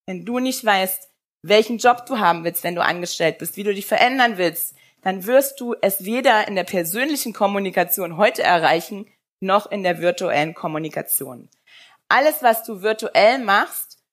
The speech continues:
funktioniert genauso wie das, was, wie du's heute hier tun würdest. Wenn du mal nicht weißt, was du tun sollst,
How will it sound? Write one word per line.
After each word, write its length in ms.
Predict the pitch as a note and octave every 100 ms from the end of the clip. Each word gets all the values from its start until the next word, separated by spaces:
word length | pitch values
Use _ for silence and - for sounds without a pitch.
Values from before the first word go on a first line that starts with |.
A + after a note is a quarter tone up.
| _
funktioniert 840 | - A#3 A#3+ A#3 A3+ A3+ C4 C#4 C#4
genauso 680 | G#3+ F#3+ G3 A3 C4+ C#4+ C4+
wie 160 | G#3+ -
das, 360 | G#3 A3+ B3+
was, 180 | G#3 G3+
wie 100 | A3
du's 300 | G#3 G#3+ -
heute 300 | A3 B3 C4
hier 320 | C4+ B3 A#3+ -
tun 340 | - C4 A#3+
würdest. 580 | F#3+ E3+ D3+ D3 - - _ _ _
Wenn 140 | G#3+
du 100 | A#3
mal 240 | A3+ A3 A3
nicht 480 | B3 E4 - -
weißt, 680 | G3 G3+ A#3+ G#3 - - - -
was 320 | - G3 B3+ -
du 80 |
tun 340 | C4+ - B3+ B3
sollst, 600 | G3 D#3 D3 - -